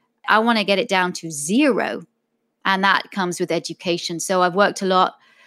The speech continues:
with, um, State Farm. We have Kindness is Powerful program. We do the dog bite prevention every year, along with the A V M A, the American Veterinary Medical Association, and other amazing groups to try and spread the word about dog bite prevention.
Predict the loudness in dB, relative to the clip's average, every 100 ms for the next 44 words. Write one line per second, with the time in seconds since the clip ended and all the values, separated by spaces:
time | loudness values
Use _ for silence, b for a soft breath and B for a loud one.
0 | b b 2 4 2 -2 0 0 0 -4
1 | -2 -2 0 2 2 0 -6 -4 -4 -4
2 | -6 -8 0 0 0 -8 -4 -2 0 0
3 | 0 -2 -4 -6 -2 -2 0 -2 -4 -6
4 | -6 -6 -6 -8 -8 0 4 4 4 -2
5 | b b b -2 2 4 4 2 2 4
6 | 2 -4 -10 -2 0 0 0 0 0 0
7 | 0 0 0 -2 -2 -4 -6 -8 -6 -4
8 | -4 -4 -4 -4 -4 -4 -4 -4 -2 -2
9 | -2 -4 -8 -8 b b b -2 0 2
10 | 2 0 0 -2 -2 -2 -2 -6 -12 b
11 | b _ -8 0 2 2 0 -2 -2 0
12 | 0 0 -2 -4 -4 -6 -6 -8 -10 -16
13 | -14 -14 -16 -20